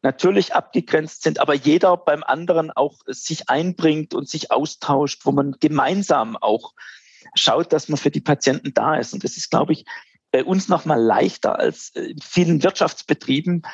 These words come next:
weil man den Patienten, weil man den Grund dessen, für was man da ist, leibhaftig vor Augen hat. Also wir sind ein gutes Team. Also es ist nicht nur der Stefan Meyer, sondern das sind wirklich diese, und da ist die Reinigungskraft wichtig,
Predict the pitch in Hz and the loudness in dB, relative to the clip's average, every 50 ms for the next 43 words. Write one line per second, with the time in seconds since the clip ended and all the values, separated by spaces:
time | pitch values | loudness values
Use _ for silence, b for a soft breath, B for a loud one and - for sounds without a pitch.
0 | B B B B _ _ - 165 117 113 139 165 185 180 165 165 156 - - - | B B B B _ _ -4 0 2 2 2 2 2 0 -2 -2 0 -2 -2 -2
1 | - - - 107 - - - - 190 226 269 - - - - - 120 127 139 131 | 0 -4 -4 -4 -4 -4 -2 -2 -2 -2 -4 -8 -12 -10 -4 -2 -2 0 0 -4
2 | 131 127 - 113 113 113 - - 147 180 226 320 349 - - - - - 170 180 | -2 0 -2 0 0 -2 -2 2 4 4 4 2 -2 -8 -10 -4 -2 0 0 0
3 | - - - - - _ _ - 127 120 117 127 - - - 123 120 127 123 - | -2 -8 -10 -12 -12 _ _ 0 0 2 2 0 -2 -2 -2 -4 -2 -2 0 0
4 | - 127 156 - - 135 - - - - _ _ _ _ - 139 143 139 143 - | 0 0 0 -2 -2 -4 -6 -8 -14 -20 _ _ _ _ 2 4 4 4 4 2
5 | 147 147 - - - 147 - - 147 - - 131 131 - 131 - - - _ _ | -2 -2 -2 -4 -8 -8 -4 -2 -2 0 0 -2 -4 -6 -10 -12 -12 -12 _ _
6 | - B B B B B B B B - - 120 131 123 127 143 - _ _ - | -20 B B B B B B B B -2 0 0 2 0 0 -2 -4 _ _ -2
7 | 165 123 - - 220 - - - - 185 - 151 - - - - - _ _ _ | -2 -2 0 0 -4 -4 -4 -6 -4 -4 -4 -4 -6 -6 -6 -6 -6 _ _ _
8 | _ _ _ _ _ B B B B B B B - - 135 - 127 135 - 170 | _ _ _ _ _ B B B B B B B -2 0 2 2 2 2 2 2
9 | 175 - - 160 151 - 135 135 120 - - - 147 - 147 127 117 123 139 175 | 0 2 0 -2 0 2 0 0 0 -4 -2 -2 -2 0 -2 -2 0 0 0 0
10 | 175 - - - 107 - 131 - - 143 127 139 139 - 147 - _ - - 139 | 0 -2 -4 -8 -8 -8 -8 -8 -6 0 0 0 0 -2 -10 -12 _ -12 -8 -2
11 | - 147 143 131 127 B B B B B B B B B B B - - 131 - | 2 2 2 2 0 B B B B B B B B B B B -4 -4 0 2
12 | 131 131 143 - - 165 123 - 117 139 185 226 226 240 226 226 208 - - - | 2 2 2 0 0 0 2 4 2 2 2 0 0 0 0 0 -2 -6 -4 -2
13 | - - - - _ - 220 208 - - - - 240 _ | -2 -2 -2 -6 _ -8 -8 -8 -8 -8 -10 -10 -10 _